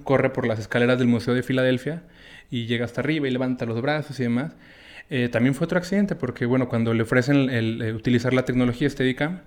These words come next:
para, para la producción, eh, en las pruebas que había hecho Garrett Brown sobre, sobre, sobre este,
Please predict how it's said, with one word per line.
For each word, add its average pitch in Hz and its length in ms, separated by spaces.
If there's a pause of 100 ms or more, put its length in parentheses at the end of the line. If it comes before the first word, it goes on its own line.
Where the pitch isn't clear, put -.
para, 113 300
para 113 160
la 113 140
producción, 135 480 (680)
eh, 110 800 (180)
en 139 120
las 135 120
pruebas 160 380
que 160 100
había 151 160
hecho 151 300
Garrett 131 260
Brown 131 260
sobre, 113 340
sobre, 110 280
sobre 113 340
este, 120 500